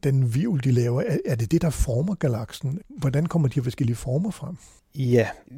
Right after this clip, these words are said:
Speaker 2: det, det er, det er en, en del af det. Formen kommer af forskellige fysiske processer. Øhm, hvis vi ser på, når galakser bliver dannet i det tidlige univers, så er det, det er det mørke stof, som der er mest af. Så det er det, der dominerer, og det er tyngdekraften. Så tyngde-, så universet udvider sig,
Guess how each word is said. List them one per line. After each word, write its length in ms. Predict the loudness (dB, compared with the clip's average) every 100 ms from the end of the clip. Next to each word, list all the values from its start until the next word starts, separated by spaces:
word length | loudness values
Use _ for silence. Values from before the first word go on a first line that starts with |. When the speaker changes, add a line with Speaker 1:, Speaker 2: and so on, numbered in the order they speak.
| -14 -12
Speaker 2:
det, 160 | 4
det 140 | 6 8
er, 40 |
det 220 | 8 10
er 100 | 10
en, 180 | 8 4
en 180 | 2 4
del 160 | 4
af 120 | 2 0
det. 120 | -6 -12 4
Formen 400 | 6 6 2 2
kommer 440 | 4 2 0 -6 -2
af 200 | 0 0 -4 _ -12
forskellige 520 | -4 0 2 0 -4 -2
fysiske 440 | 0 0 -2 -4
processer. 540 | -4 -4 -4 -8 -14 -16 -2
Øhm, 360 | 2 2 2 -2
hvis 240 | -2 -2
vi 40 |
ser 240 | 2 4 2
på, 280 | 4 2 2 -10 _ -6
når 200 | -4 0
galakser 380 | 4 4 2 -2
bliver 140 | 2
dannet 420 | 2 2 0 -6
i 40 | -6
det 140 | -4
tidlige 400 | -2 0 2 2
univers, 520 | 0 -4 -8 -14 -20 -20 -20 -20 -16
så 120 | -2 2
er 40 |
det, 300 | 2 0 2
det 60 | 4
er 40 |
det 140 | 4
mørke 240 | 4 2 0
stof, 340 | -2 -4 -6 -14
som 180 | -10 -6
der 60 | -4
er 40 |
mest 300 | -4 -4 -8
af. 80 | -12
Så 120 | -12 -4
det 60 |
er 40 | 0
det, 120 | 2
der 80 | 0 0
dominerer, 480 | 2 2 0 -4 -8 -12 _ _ -20 -20 _
og 140 | -8 -4
det 60 |
er 40 | -4
tyngdekraften. 680 | -4 -4 -8 -12 -14 -18 -12
Så 140 | -10
tyngde-, 520 | -4 -4 -4 -6 -12 -10
så 120 | 0
universet 440 | 4 6 6 2
udvider 360 | 2 2 2 -4
sig, 140 | -10